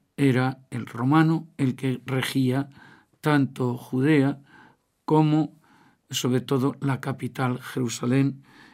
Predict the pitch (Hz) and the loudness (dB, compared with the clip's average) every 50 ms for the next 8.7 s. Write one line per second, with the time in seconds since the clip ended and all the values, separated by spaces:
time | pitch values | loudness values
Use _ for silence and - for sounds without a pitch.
0 | _ _ - 190 208 214 208 208 - - 160 151 143 135 139 139 131 - 165 170 | _ _ 2 4 4 4 4 0 -8 -6 -2 0 2 2 2 2 0 0 -2 -2
1 | - - 156 160 143 143 135 131 139 147 131 131 131 131 - - _ _ - - | 0 0 -2 -2 0 0 -2 -2 0 0 0 0 -2 -4 -6 -10 _ _ -16 -14
2 | - - 110 107 101 101 131 143 143 135 131 127 - - _ _ _ _ _ _ | -12 -10 -10 -8 -8 -6 -2 2 2 2 2 2 -2 -8 _ _ _ _ _ _
3 | _ - - 143 143 135 160 156 139 123 117 120 117 113 117 120 120 - _ _ | _ -6 -4 -2 0 2 2 2 2 2 2 0 -2 -2 -4 -8 -12 -14 _ _
4 | _ _ _ _ _ _ - - _ _ _ - _ _ _ _ _ _ _ _ | _ _ _ _ _ _ -20 -20 _ _ _ -20 _ _ _ _ _ _ _ _
5 | _ _ _ _ _ _ _ _ - 160 156 147 143 135 139 135 135 - - _ | _ _ _ _ _ _ _ _ 0 2 4 4 4 4 2 2 -2 -6 -14 _
6 | _ _ _ _ _ _ _ _ _ _ _ _ _ _ _ _ _ _ _ - | _ _ _ _ _ _ _ _ _ _ _ _ _ _ _ _ _ _ _ -20
7 | - - - 170 160 135 165 175 175 175 220 214 220 208 214 - _ _ _ - | -8 -2 0 2 2 4 2 2 4 6 6 4 4 2 0 -6 _ _ _ -16
8 | - - - 156 147 139 170 180 156 160 160 160 160 - | -14 -8 -4 -2 0 2 2 2 2 2 2 2 0 -4